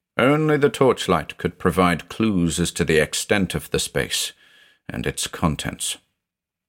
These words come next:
"This place shouldn't be here," Van Melson whispered.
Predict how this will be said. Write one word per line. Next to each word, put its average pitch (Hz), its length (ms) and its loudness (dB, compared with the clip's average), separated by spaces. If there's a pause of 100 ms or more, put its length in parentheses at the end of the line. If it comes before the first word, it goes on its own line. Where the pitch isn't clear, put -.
(180)
"This 139 200 2
place 139 340 -2
shouldn't - 500 -2
be 82 180 2
here," 67 460 -6 (540)
Van 85 220 0
Melson 73 380 -2
whispered. - 400 -8